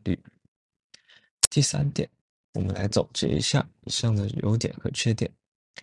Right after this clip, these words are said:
Chat G P T对企业的影响，看来就是一个双面的刃。它带来了改进客户服务、自动化服务、还有提供生产力、支援创新发展等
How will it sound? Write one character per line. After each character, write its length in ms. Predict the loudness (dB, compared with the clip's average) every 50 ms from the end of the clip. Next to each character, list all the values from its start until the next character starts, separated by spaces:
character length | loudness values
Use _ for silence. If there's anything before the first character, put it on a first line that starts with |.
| _ _ _ -10
Chat 200 | -4 0 0 2
G 160 | 4 4 4
P 120 | 6 6 6
T 80 | 6
对 160 | 6 6 4
企 220 | 4 2 2 2 4
业 80 | 4
的 100 | 4 2
影 180 | 2 2 0 0
响， 240 | 0 0 -2 -4 -4 _ _ _ _ _
看 140 | -2 0 2
来 140 | 2 2 0
就 180 | 0 0 0 0
是 140 | 2 0
一 40 | 0
个 100 | 0 0
双 260 | -4 -2 0 2 2
面 180 | 4 4 2 0
的 100 | 0 -4 -6 -6 -6 -8 -12 -8 0
刃。 180 | 2 2 2 2 _ _ _ _ _ _ _ _ _
它 160 | -2 0 0 2
带 200 | 4 2 2 4
来 160 | 4 2 0
了 100 | 0 -2
改 180 | 0 0 0 0
进 200 | 2 2 2 2
客 140 | 2 2 2
户 120 | 2 2
服 340 | 0 0 0 2 6 6 6
务、 100 | 4 2 -4 -20 -20 _ _ -4
自 140 | 2 4 6
动 120 | 6 6
化 140 | 4 2 2 0
服 340 | 0 0 0 2 4 4
务、 100 | 4 4 0 -4 _ _ _ _ _ _ _ _ -6 0
还 80 | 2 4
有 220 | 4 4 4 2 0 0
提 160 | 2 4 4
供 160 | 4 2 0
生 180 | 2 2 2 2
产 240 | 4 2 2 4
力、 140 | 4 4 2
支 180 | 2 2 2 4
援 160 | 4 4 2
创 240 | 0 0 0 0 0
新 220 | 0 -2 -4 -4
发 180 | -4 -2 -4 -2
展 220 | -2 -2 -4 -4
等 100 | -4 -6